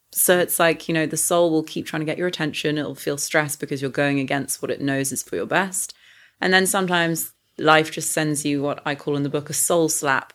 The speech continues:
you know, that side swipe, bam, no, redundancy, here we are, because you haven't been brave enough to,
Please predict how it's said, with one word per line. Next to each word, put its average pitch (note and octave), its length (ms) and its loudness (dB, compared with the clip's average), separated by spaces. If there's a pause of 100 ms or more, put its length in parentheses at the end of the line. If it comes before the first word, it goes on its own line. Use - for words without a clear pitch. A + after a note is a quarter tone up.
(120)
you D#3+ 100 -2
know, C#3+ 80 0
that C#3 200 0
side F#3 380 4
swipe, - 460 0
bam, G3+ 500 8
no, G3+ 280 6
redundancy, G3 840 4
here E3 160 4
we D#3 100 6
are, G#3 300 10
because D#3+ 260 4
you D#3+ 80 2
haven't F3+ 220 4
been E3 140 -2
brave E3 300 4
enough D#3 280 2
to, D#3 220 0